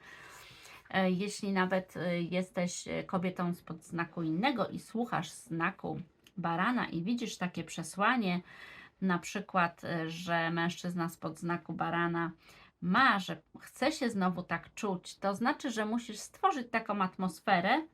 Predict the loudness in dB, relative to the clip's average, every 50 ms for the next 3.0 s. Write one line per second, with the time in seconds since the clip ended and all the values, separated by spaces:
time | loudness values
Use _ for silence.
0 | -4 0 0 0 2 0 0 0 2 0 0 -2 -4 -6 -2 -2 0 0 2 0
1 | 0 0 0 4 8 8 8 8 6 0 -4 -6 -6 -8 -8 -2 2 4 4 4
2 | 4 2 4 6 6 6 6 2 -2 -6 -4 -2 0 0 0 -2 -4 -10 -14